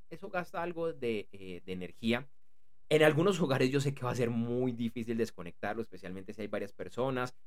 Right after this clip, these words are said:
con diferentes edades, diferentes patrones de vida, si tienes conectados dispositivos inteligentes, dispositivos de seguridad como las cámaras. Entonces, de pronto no es, eh, no, no, no es tan sencillo. Pero sí, de pronto, si es, para ti te queda fácil desconectar el módem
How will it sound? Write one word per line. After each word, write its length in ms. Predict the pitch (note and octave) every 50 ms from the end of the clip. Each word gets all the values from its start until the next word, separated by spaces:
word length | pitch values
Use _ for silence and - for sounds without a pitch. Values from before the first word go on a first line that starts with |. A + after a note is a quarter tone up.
| -
con 160 | - A2 G#2+
diferentes 640 | G#2+ G#2 F#2+ - F2+ F2 F#2 F2+ F2+ - F#2+ F2+ F#2
edades, 640 | F#2 F2 G#2+ B2+ C#3 C#3+ C#3 C3 B2+ B2+ B2 B2 A#2
diferentes 400 | G#2 G#2 - F#2+ F#2 F2+ - G2
patrones 500 | - - F#2+ - - F2 E2+ F2+ G2 G2+
de 100 | G2 F#2+ F2+
vida, 420 | G#2 C3+ D3+ D3 C#3 C3+ C3 - - - - - - -
si 160 | - - B2+
tienes 240 | C3+ - A2+ A2 A2
conectados 420 | - B2 A#2 A#2 - - F#2 F#2+ F#2
dispositivos 680 | G#2+ G#2 - - A2+ A2+ G#2+ - - - F2+ F2+ -
inteligentes, 800 | G#2+ G#2+ - G2 F#2 F2+ E2+ A2+ A#2+ A#2+ A#2+ A2+ - A2 G#2 G2
dispositivos 600 | G2 F#2 - - F2+ - F#2+ - - F#2 F2+ F#2
de 80 | F#2+ G#2+
seguridad 420 | - A2+ G2+ G2 F2+ E2+ D#2+ D2+
como 200 | - G2+ G2+ G2+
las 240 | F2 C#2+ C#2 - -
cámaras. 480 | - - G#2 G#2+ F#2+ F#2 F2 E2+ - - - - - - -
Entonces, 360 | - - C#3 D3+ F3+ F3+ - -
de 80 | - B2+
pronto 320 | - - C#3+ C#3+ C#3+ D#3+
no 200 | E3 E3 F3 F3
es, 200 | F3 D3 - - -
eh, 240 | D#3 D#3 - D3+
no, 180 | D3 D3 D3+ D3+
no, 200 | D#3 C#3 C#3 D3 -
no 140 | - C#3+ D3
es 80 | C#3+
tan 140 | - D3+ D3+
sencillo. 500 | C#3+ C3 G#2+ A2 - - - A2 - - - - - - - - - - - -
Pero 300 | - D#3 D#3+ D#3 D3+ C#3+
sí, 280 | C#3+ - G#3+ A3+ A3 - -
de 120 | - C3
pronto, 420 | - C3 C3 C3 - E3+ E3+ - - - - -
si 320 | - - - - G#2 G2+ G#2
es, 80 | G#2+ -
para 220 | - G2 G2+ G#2+
ti 120 | - A#2+
te 120 | A#2 - C#3+
queda 160 | - D3 C#3+
fácil 280 | C#3 C#3 B2 A2 G2+ F2
desconectar 420 | F#2 - - F2 F2 E2+ - F2+
el 80 | F#2+ G#2+
módem 320 | A#2 A#2 A2 G2 E2+ D2